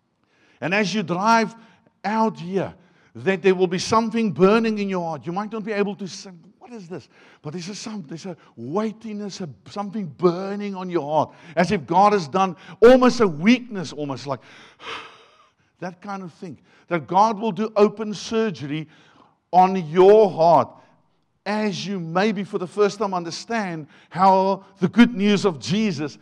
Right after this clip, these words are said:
and all he's done for you, actually, how does that apply to your daily walk with God? Because we need to understand that good news of Jesus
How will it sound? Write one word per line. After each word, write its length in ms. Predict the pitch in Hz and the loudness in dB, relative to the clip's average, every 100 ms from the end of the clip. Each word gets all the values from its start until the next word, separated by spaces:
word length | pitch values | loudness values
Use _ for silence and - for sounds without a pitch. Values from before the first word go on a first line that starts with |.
| _ | _
and 160 | 180 202 | -4 0
all 220 | 202 220 | 2 2
he's 180 | 220 165 | 0 0
done 300 | 185 208 220 | 0 0 0
for 160 | 151 180 | -4 -8
you, 260 | 151 143 143 - _ | -2 -2 -2 -20 _
actually, 400 | 208 214 214 196 | 0 0 -6 -6
how 580 | 156 156 208 214 214 214 - | -4 4 6 6 6 -2 -6
does 200 | 185 180 147 | -2 0 4
that 140 | 180 | 2
apply 800 | 185 - 226 208 185 160 160 160 _ _ _ _ | 2 -4 -2 2 2 0 -4 -6 _ _ _ _
to 120 | 190 | -6
your 400 | 175 175 175 151 123 95 | -2 0 0 -2 -16 -14
daily 520 | - 180 196 185 196 175 - _ | -8 -4 -4 -4 -6 -6 -16 _
walk 340 | 123 175 160 | 0 0 0
with 160 | 156 117 | -8 -6
God? 280 | 170 175 147 | -4 -4 -6
Because 260 | 147 143 | -6 -6
we 80 | 170 | -4
need 240 | 175 254 | -2 -2
to 100 | 254 | -2
understand 560 | 202 190 180 202 196 185 | -8 -8 -8 -6 -6 0
that 220 | 185 208 | 0 -2
good 180 | 151 190 | -4 -6
news 200 | 214 202 | -6 -4
of 120 | 196 | -4
Jesus 520 | 120 180 196 135 113 | -4 -6 -6 -8 -16